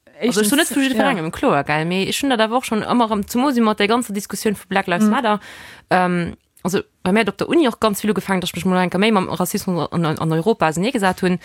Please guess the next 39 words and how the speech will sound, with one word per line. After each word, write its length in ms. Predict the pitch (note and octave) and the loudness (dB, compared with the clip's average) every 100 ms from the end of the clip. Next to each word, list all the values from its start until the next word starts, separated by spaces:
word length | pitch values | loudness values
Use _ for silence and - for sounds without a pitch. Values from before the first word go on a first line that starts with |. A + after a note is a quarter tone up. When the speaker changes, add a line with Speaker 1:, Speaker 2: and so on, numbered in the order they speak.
| - - - - | -14 -20 -14 -2
Speaker 1:
äh, 120 | E3+ | -2
das 140 | E3+ | 0
Black 160 | G3+ G3 | -2 -2
Lives 160 | F3+ | -2
Matter 540 | G3 G3 - F3 E3+ - | 0 -2 2 2 4 0
und 260 | - F#3 E3+ | -2 -4 -4
ich 100 | - | -2
aber 160 | E3 | 0
am 80 | F3 | 0
Anfang 180 | E3+ G3+ | 0 0
denke, 180 | F3+ E3+ | 2 0
so 60 | E3 | -2
ein 40 | |
bisschen 280 | F3+ - E3 | -6 -2 -2
der 120 | D#3+ | -2
Rappel 260 | D#3+ G#3+ A3 | 0 0 0
kommen, 240 | F#3 F3 | 0 0
auch 160 | C#3+ - | 0 -2
da 160 | - | 0
denke, 320 | F#3 E3 E3 | 0 0 0
weiter 400 | E3+ F#3+ D#3+ D3+ - | 0 2 2 2 -2
sich 220 | D#3+ E3+ | -6 -2
selber 300 | - G#3+ D#3 | 0 0 0
auch 140 | E3 | -4
zu 120 | - - | -4 -4
informieren 460 | F3 E3+ E3+ A3+ | -2 0 2 2
und 140 | D#3 D#3 | 2 -2
sich 160 | D#3 | -2
weiterzubilden 580 | A#3 C4 - D#3+ E3+ D#3 | 0 0 -2 -4 -4 -2
an 120 | D#3 | -2
der 80 | D#3+ | -2
Hinsicht. 360 | D#3+ E3 D3 - - - - - - | 0 -2 -4 -8 -14 -20 -20 -18 -4
Und 160 | E3 - | -2 2
ich 40 | |
habe 120 | B3 | 0
das 100 | - | 0
Gefühl, 460 | - G#3 C4+ D4+ A#3+ | -6 0 2 2 2
wenn 120 | |
du 60 | G3 | -2